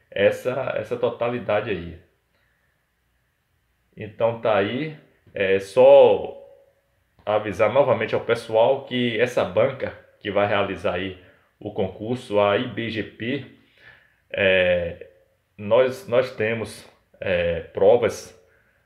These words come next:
de concursos anteriores prestado por essa banca, que pode servir como base pra você que vai fazer esse concurso de Itaverava aí.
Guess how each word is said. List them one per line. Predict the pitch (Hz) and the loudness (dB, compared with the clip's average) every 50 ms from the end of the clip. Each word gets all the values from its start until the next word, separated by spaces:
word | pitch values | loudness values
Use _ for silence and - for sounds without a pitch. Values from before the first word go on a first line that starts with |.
| _ _ _ _ _ _ - | _ _ _ _ _ _ -18
de | 92 92 107 | -14 -10 -8
concursos | 123 123 135 110 - - 104 113 127 151 - 135 123 - - - | -4 -2 -2 -2 -2 -4 -8 -6 -6 -6 -8 -10 -18 -16 -10 -8
anteriores | 131 127 123 - 135 143 143 131 107 110 110 107 95 92 - - - - _ - | -8 -6 -2 0 2 2 2 0 -4 -4 -4 -6 -8 -8 -10 -12 -20 -16 _ -2
prestado | 110 107 104 - - 107 117 127 127 | -2 -2 -2 0 0 0 0 0 -2
por | - 123 120 | -2 0 0
essa | 120 - - - | 0 0 -2 -4
banca, | - - 104 101 98 92 90 - - - - _ _ _ _ _ _ _ _ _ | -4 -2 -2 0 0 -2 -4 -8 -18 -20 -20 _ _ _ _ _ _ _ _ _
que | - 156 180 190 | -6 -2 -2 -2
pode | 185 - - - 196 190 - | -2 0 4 4 4 4 4
servir | - - 175 143 143 175 175 | -2 -4 -4 -4 -4 -4 -2
como | - 170 180 180 127 | -2 -2 0 0 0
base | 101 110 110 117 135 143 147 151 170 165 - - - _ _ _ _ _ _ _ _ | 4 4 4 6 4 2 0 -2 -10 -12 -14 -16 -20 _ _ _ _ _ _ _ _
pra | - 110 113 | -6 -2 -2
você | 117 123 127 123 - 135 | 0 0 0 -2 -2 -4
que | 131 - | -8 -2
vai | 135 139 143 | -2 -2 0
fazer | - 123 110 120 | 0 -2 -2 -2
esse | 139 139 - | -4 -8 -8
concurso | - 151 143 - - 123 127 - 123 | -6 -6 -6 -6 -6 -8 -8 -8 -12
de | 127 | -16
Itaverava | - - 127 139 139 131 113 113 117 113 110 | -10 -6 -4 -2 0 0 2 2 2 2 2
aí. | 90 92 90 87 85 87 - | 0 0 -2 -4 -6 -12 -18